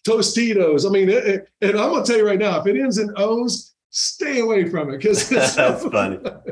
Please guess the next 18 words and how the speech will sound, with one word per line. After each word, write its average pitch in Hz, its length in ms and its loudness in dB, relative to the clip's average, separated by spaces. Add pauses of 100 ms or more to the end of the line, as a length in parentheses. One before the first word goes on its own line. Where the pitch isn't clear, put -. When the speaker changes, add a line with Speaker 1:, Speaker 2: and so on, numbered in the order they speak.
(140)
Speaker 1:
<laughs> - 460 -20
maybe 262 340 2
Cheerios 170 960 0 (160)
with, 190 260 2
with, 190 260 0
with 190 200 0
some 185 240 -4
fruit 175 300 -2
is 156 140 -4
okay. 143 520 -8 (200)
But 107 200 -2
Speaker 2:
<laughs> - 40 -6
Speaker 1:
I - 640 0 (220)
don't 185 220 2
know 185 140 4
Speaker 2:
That's - 20 2
Speaker 1:
much 170 140 2
Speaker 2:
hilarious. 107 580 2